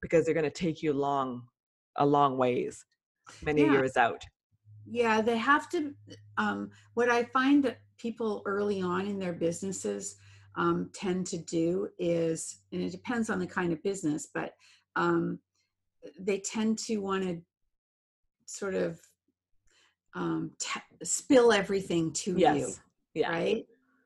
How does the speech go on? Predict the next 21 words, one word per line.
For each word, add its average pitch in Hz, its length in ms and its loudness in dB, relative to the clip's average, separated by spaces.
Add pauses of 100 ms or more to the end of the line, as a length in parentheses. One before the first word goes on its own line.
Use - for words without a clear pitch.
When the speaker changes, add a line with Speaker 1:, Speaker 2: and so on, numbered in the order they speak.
(400)
Speaker 1:
As 170 100 4
Speaker 2:
Hold - 60 2
it - 100 2
Speaker 1:
opposed 180 180 4
to, 170 140 8
Speaker 2:
back. - 120 -2 (440)
Speaker 1:
yeah, 160 460 4
it's - 180 -10 (140)
that, 170 220 0
what 175 140 2
you 180 120 -2
just 160 200 -6
said 165 140 0
about, 151 460 -2
uh, 143 100 -6 (160)
the 156 200 2
A 147 60 4
B 131 140 -4
Cs, 131 560 -4
right? 123 220 -4
Speaker 2:
Yeah, 214 140 2